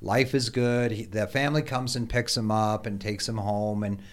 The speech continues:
and we repeat this cycle every six months. You know, you just know you're seeing Bob every six months. What's happened is,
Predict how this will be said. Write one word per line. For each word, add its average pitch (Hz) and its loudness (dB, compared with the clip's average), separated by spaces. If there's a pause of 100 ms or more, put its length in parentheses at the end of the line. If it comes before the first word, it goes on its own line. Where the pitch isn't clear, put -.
(240)
and 113 -2
we 123 2
repeat 135 2
this 143 2
cycle 127 2
every 117 0
six - -2
months. - -6 (800)
You 120 -2
know, 117 2
you 123 2
just 151 6
know 127 8
you're 113 4
seeing 143 2
Bob 117 2
every 104 -2
six - 0
months. - -8 (600)
What's 117 2
happened 139 0
is, 107 -2